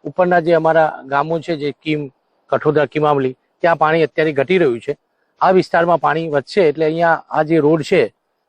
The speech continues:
જે અહીંયા વડોલીથી કીમ જાય છે અત્યારે રસ્તો બંધ કરવામાં આવ્યો છે અને પોલીસ બંદોબસ્ત અહીંયા ગોઠવી દીધેલો છે. અને આ નદી કાંઠાના જે આઠ ગામો છે એમાંથી કુલ એકોતેર લોકોનું સ્થળાંતર કર્યું છે આપણે અને એમને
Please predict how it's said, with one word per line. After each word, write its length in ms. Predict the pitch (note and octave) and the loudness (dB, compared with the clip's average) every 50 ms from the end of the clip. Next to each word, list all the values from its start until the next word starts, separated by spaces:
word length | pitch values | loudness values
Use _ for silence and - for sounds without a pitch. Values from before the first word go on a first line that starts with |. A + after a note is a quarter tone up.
| _ _ | _ _
જે 380 | B2+ D3+ E3 D#3+ D3+ C#3+ B2+ - _ _ _ _ _ _ _ _ _ - | -2 0 2 2 2 0 -2 -8 _ _ _ _ _ _ _ _ _ -2
અહીંયા 160 | D3 D#3 D#3 | 0 2 2
વડોલીથી 480 | C#3+ C#3+ D3 D#3+ E3+ D#3+ D#3 - - D3+ | 2 2 2 2 2 2 2 0 -2 -4
કીમ 260 | - - F3 E3+ E3+ | -2 -2 0 0 2
જાય 200 | C#3+ D3+ C#3+ C#3 | 2 2 0 2
છે 180 | - D3+ D3+ C#3+ | 2 0 0 0
અત્યારે 440 | C3 - D#3 D3+ D3+ D3+ D3 C#3+ | 0 0 -2 0 2 2 0 0
રસ્તો 280 | B2+ C3 B2 - - D3+ | -2 -4 -4 -4 -4 -2
બંધ 220 | C#3 D3 D#3+ D3+ | 0 0 -2 0
કરવામાં 340 | - D#3 D3+ D#3+ D#3+ E3 D#3+ | 0 0 2 2 2 2 2
આવ્યો 140 | D#3+ E3 D#3+ | 2 0 0
છે 120 | - - | 0 -2
અને 140 | F3 D3 C#3+ | -2 -2 -4
પોલીસ 240 | B2+ - C3+ C3+ B2 - | -6 -8 -8 -10 -8 -8
બંદોબસ્ત 420 | C#3+ C#3 C3+ C#3+ C3+ C#3+ C3+ - C#3 | -10 -8 -6 -4 -4 -4 -6 -6 -6
અહીંયા 240 | C3+ C#3 C3+ B2+ | -6 -6 -6 -6
ગોઠવી 340 | A#2 A2 B2 B2 - - C#3+ | -8 -10 -10 -10 -10 -10 -8
દીધેલો 360 | C#3 C#3+ C3+ D#3+ D#3 D#3+ D#3+ | -8 -2 0 2 2 4 2
છે. 200 | C#3 - F3+ F3+ - _ _ _ _ _ _ _ - | 2 0 -4 -6 -8 _ _ _ _ _ _ _ -2
અને 340 | D3+ D#3+ E3 E3 D#3+ D#3 - _ _ _ _ _ _ _ _ _ _ _ _ _ _ _ _ _ - | 0 2 2 2 2 0 -2 _ _ _ _ _ _ _ _ _ _ _ _ _ _ _ _ _ -4
આ 300 | - D3 D#3 D#3 D#3+ D#3 | 0 0 2 2 2 2
નદી 500 | C#3 B2 A#2 C3+ C3+ C3 C#3 D3+ D#3+ G3 | 0 -2 -8 -18 -12 -10 -8 -6 -6 -4
કાંઠાના 380 | E3 F3 D#3 - D#3 D#3+ E3+ E3 | -2 -2 -2 -2 -4 -4 -4 -6
જે 120 | D3+ E3 | -6 -4
આઠ 200 | D3+ C#3+ E3 F3 | -2 -2 -2 -2
ગામો 300 | C#3+ D#3 C#3+ D#3 E3 E3 | 0 0 0 0 0 -2
છે 120 | C#3+ - D#3+ | -2 -2 -2
એમાંથી 260 | C#3+ D3 D#3+ D#3 D#3+ | -2 -2 -2 -4 -6
કુલ 180 | - E3 D#3+ D#3 | -8 -10 -10 -10
એકોતેર 340 | D3 - F#3+ F#3 - F#3 | -4 -2 -2 0 2 2
લોકોનું 380 | F3 E3 D3+ - D#3+ D#3+ D#3 C#3 | 2 2 0 -2 -4 -6 -6 -4
સ્થળાંતર 420 | - - C#3 C#3+ D3 C#3+ - D#3+ | -2 0 2 2 2 0 0 -2
કર્યું 260 | C#3+ - D3+ E3 F#3+ D3+ | -2 0 0 0 0 0
છે 100 | - C#3+ | 0 0
આપણે 320 | A#2+ G#2+ A#2 B2 C#3+ - _ _ _ _ _ _ _ - | 0 0 -2 -8 -14 -16 _ _ _ _ _ _ _ -4
અને 100 | D3 D#3 | -2 0
એમને 400 | D3+ D3 D#3 E3 D#3+ D#3+ D3+ | 0 2 2 2 2 2 0